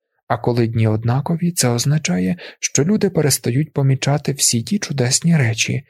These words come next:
які відбуваються з ними щодня, від сходу до заходу сонця. «Я залишив батька, матір і наш міський замок. Вони до цього звикли, звик і я.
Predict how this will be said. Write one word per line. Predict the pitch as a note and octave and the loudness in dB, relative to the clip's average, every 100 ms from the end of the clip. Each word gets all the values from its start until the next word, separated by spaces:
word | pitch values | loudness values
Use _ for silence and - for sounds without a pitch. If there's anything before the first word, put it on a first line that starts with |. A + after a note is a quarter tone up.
| _ _ | _ _
які | - A2 A#2+ | -2 0 0
відбуваються | A2+ A#2 A2+ C3+ F3 F3+ - D3+ | 0 0 0 0 0 0 0 0
з | |
ними | A#2 G#2+ A2+ | 2 0 0
щодня, | A2+ - C#3 A#2+ G#2+ B2+ - _ _ - | 0 0 0 0 0 -2 -10 _ _ -2
від | A2+ A2 | 0 0
сходу | - - F3 F3+ G3 - | -2 0 0 0 -4 -2
до | A#2 | 0
заходу | G#2+ F#2+ A#2+ A#2 | 2 0 -2 -2
сонця. | C3 A2+ G#2+ - A#2+ C#3 _ _ _ _ - - - | 0 0 -2 -2 -4 -6 _ _ _ _ -20 -20 -10
«Я | - B2+ E3+ | -2 2 2
залишив | C3 G#2 G2+ - A#2 | 2 2 0 0 -2
батька, | A#2 A2+ - B2 B2 - _ | -2 -4 -6 -8 -8 -10 _
матір | A2 A2 - C#3 - - - | -2 0 -2 -4 -4 -10 -6
і | - | 0
наш | D3+ F#3 | 2 2
міський | D#3 C3+ - B2+ | 2 2 2 0
замок. | B2 A#2+ G#2 A2 - - _ _ - - | 2 0 -2 -4 -8 -18 _ _ -20 -10
Вони | - A#2+ F3+ | 0 2 2
до | F3+ | 2
цього | - E3+ F3 | 0 2 4
звикли, | D3+ A#2 A2 A#2 B2+ C3+ _ - | 2 0 -2 -4 -6 -8 _ -4
звик | A2+ G#2+ G2+ C#3 | 0 0 0 -2
і | |
я. | C3 A2 C3 | 0 -2 -4